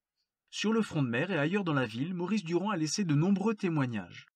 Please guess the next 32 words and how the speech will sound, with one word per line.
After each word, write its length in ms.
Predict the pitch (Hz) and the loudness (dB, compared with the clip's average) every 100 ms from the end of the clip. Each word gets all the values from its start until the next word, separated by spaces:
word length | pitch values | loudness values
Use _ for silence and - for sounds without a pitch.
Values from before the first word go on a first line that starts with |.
| _ | _
Pour 140 | 120 135 | -2 2
en 60 | |
avoir 200 | 147 165 | 2 2
une 80 | 147 | 0
vision 260 | 131 151 156 | 0 0 0
exhaustive, 580 | 120 120 107 - 208 | -2 -6 -8 -4 -2
on 120 | 208 147 | -2 -4
pourra 200 | 143 156 | -6 -4
se 140 | 143 | 0
référer 400 | 135 160 160 139 | 0 0 0 0
aux 140 | 185 | -2
travaux 280 | 196 139 139 | -2 -2 0
de 80 | 143 | 0
l'historienne 560 | 139 170 151 123 139 170 | -2 -4 -6 -4 -2 0
Louise 320 | 147 190 170 | 0 0 -2
Robin. 360 | 131 131 107 - _ _ _ _ _ _ _ _ - | -2 -2 -4 -14 _ _ _ _ _ _ _ _ -2
Alors 240 | 135 196 - | 0 0 2
que 80 | |
le 140 | 156 139 | 2 2
tourisme 400 | 170 208 - 135 | 0 -2 0 0
balnéaire 420 | 139 156 160 190 | 2 2 0 -2
se 100 | - | -4
développe, 480 | 135 113 107 143 - - | -4 -4 -4 -8 -10 -4
la 120 | 139 | -2
ville 180 | 170 208 | -2 -2
des 100 | 160 | -2
Sables 280 | 185 170 156 | -2 -2 0
d'Olonne 260 | 139 185 | 0 0
s'agrandit 460 | 196 143 131 143 196 | -2 -2 0 0 -2
plus 260 | - 151 | -4 -2
à 60 | 131 | -2
l'est. 380 | 101 - - | -4 -12 -20